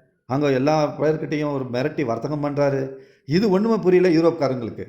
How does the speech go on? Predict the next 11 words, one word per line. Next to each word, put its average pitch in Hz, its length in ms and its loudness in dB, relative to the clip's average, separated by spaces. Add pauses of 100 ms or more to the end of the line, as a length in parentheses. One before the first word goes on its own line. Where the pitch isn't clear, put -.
(340)
அமெரிக்காக்காரங்க 165 880 0
சும்மாவா 156 360 0
போய் 160 180 2
ஆர்மேனியா 151 400 0
கிட்ட 151 200 -2
ஒரு 147 220 0
பேச்சுவார்த்தை 143 440 0
நடத்திட்டாங்க. 139 600 -4
அதே 139 260 0
மாதிரி 147 500 -2 (280)
அசர்பைஜான்ல 156 640 2